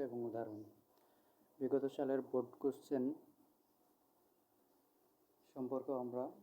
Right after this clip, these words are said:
এই লেসনে আলোচনা করব। সংজ্ঞা, মূলদ সংখ্যা হলো সেই সকল সংখ্যা যেগুলোকে পি by কিউ আকারে প্রকাশ করা যায়। পি by কিউ,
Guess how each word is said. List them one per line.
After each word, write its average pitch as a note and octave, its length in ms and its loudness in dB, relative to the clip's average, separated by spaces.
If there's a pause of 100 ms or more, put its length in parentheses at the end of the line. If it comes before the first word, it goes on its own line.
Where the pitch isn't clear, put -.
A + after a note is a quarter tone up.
(500)
এই D3+ 320 2
লেসনে B2 360 -4 (440)
আলোচনা B2 380 -2
করব। A2+ 160 -10 (1300)
সংজ্ঞা, B2 280 0 (460)
মূলদ D#3+ 200 2 (100)
সংখ্যা E3 260 4
হলো E3+ 120 6 (100)
সেই C#3 220 2
সকল D3 200 0 (120)
সংখ্যা B2+ 300 -2 (300)
যেগুলোকে C#3+ 320 0 (100)
পি D#3+ 80 -2 (100)
by D#3+ 180 2
কিউ C#3+ 200 4
আকারে C3+ 280 0
প্রকাশ B2+ 260 -4
করা A#2+ 180 -8
যায়। A2 180 -14
পি E3 180 -6
by E3 120 4 (100)
কিউ, B2+ 140 -2